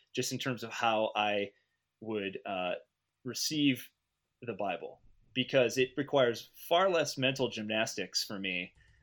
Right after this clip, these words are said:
uh, in the sense that, uh, you know, some of the things that atheists like to pull out, right? Like the geographical errors and, and some of the things that are, you know, and some of the s-, scientific errors that are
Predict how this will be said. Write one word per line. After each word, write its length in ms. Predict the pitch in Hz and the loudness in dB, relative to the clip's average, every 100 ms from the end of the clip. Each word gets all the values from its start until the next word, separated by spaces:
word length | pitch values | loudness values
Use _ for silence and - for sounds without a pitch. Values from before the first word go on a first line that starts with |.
| _ _ | _ _
uh, 260 | 104 98 95 - - | -4 -2 -4 -6 -8
in 100 | 131 | -4
the 80 | 131 | -2
sense 320 | - 123 117 - | 2 2 2 2
that, 300 | 107 101 - _ - - - - - - - - - _ _ - | 2 2 -6 _ -20 -20 -20 -20 -20 -20 -20 -20 -20 _ _ -2
uh, 240 | 104 92 - _ _ _ _ _ - - | 0 -2 -4 _ _ _ _ _ -20 -2
you 120 | 147 | 2
know, 80 | 120 - | 2 0
some 200 | 139 180 | 0 2
of 60 | 165 | 4
the 80 | 160 | 2
things 220 | 165 143 | 2 2
that 140 | 135 | 4
atheists 300 | 131 131 131 | 4 6 2
like 140 | 131 120 | 2 -2
to 60 | |
pull 180 | 113 113 | -2 -2
out, 140 | 95 - | 0 -2
right? 160 | 95 95 | -4 -2
Like 200 | 107 101 - | -4 -6 -8
the 160 | 107 98 | -8 0
geographical 680 | 131 120 117 107 - 117 107 | 4 6 6 2 0 -6 -2
errors 580 | 101 98 92 90 92 - | -2 -2 -2 -4 -6 -6
and, 180 | 101 95 - | -6 -6 -6
and 140 | 107 | -6
some 160 | - 120 | -4 -4
of 40 | |
the 80 | 107 | -6
things 320 | - 117 107 | -6 -6 -4
that 140 | 107 101 | -4 -4
are, 140 | 95 - _ - | -4 -10 _ -8
you 80 | 98 | -6
know, 80 | - | -6
and 140 | 113 | -6
some 180 | - 131 | -4 -4
of 60 | 101 | -6
the 60 | |
s-, 220 | 101 - - | -6 -6 -6
scientific 460 | - 131 117 135 113 | 2 2 4 0 0
errors 260 | 104 101 | -4 -4
that 100 | |
are 60 | 104 | -6